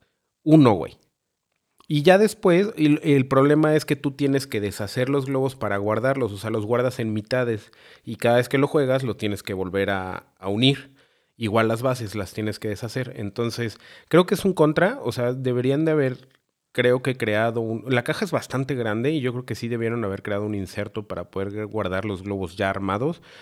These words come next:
porque creo que es una queja general en la página de la B G G que, que no mames, que a la gente le costó un chingo de trabajo,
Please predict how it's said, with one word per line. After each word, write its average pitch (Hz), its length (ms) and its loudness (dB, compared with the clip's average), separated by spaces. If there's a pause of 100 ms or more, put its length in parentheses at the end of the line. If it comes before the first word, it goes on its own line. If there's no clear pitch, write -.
(140)
porque 104 340 -6
creo 120 240 0
que 139 80 0
es 127 80 -4
una 127 160 -2
queja 117 300 -6
general 104 640 -4
en 127 80 -2
la 98 160 -8
página 107 280 -6
de 95 100 -6
la 92 100 -6
B 98 120 -8
G - 160 -14
G 113 220 -10 (480)
que, 90 600 -4
que 95 180 -2
no 92 260 -4
mames, 107 300 -6
que 98 80 -4
a 90 40 -4
la 95 140 -4
gente 131 240 -4
le 135 80 -4
costó 117 220 -8
un 110 80 -4
chingo 110 240 -6
de 104 80 -4
trabajo, 113 500 -4